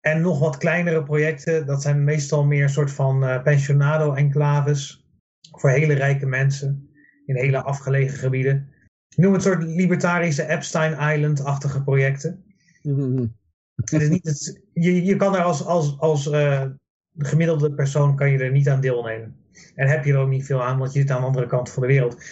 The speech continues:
Speaker 1: Het Free State Project in New Hampshire daarentegen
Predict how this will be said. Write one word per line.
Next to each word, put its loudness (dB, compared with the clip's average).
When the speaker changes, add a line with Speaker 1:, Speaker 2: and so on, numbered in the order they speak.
Speaker 1:
Het 0
Free 4
State 0
Project 2
in 2
New 2
Hampshire -2
daarentegen 0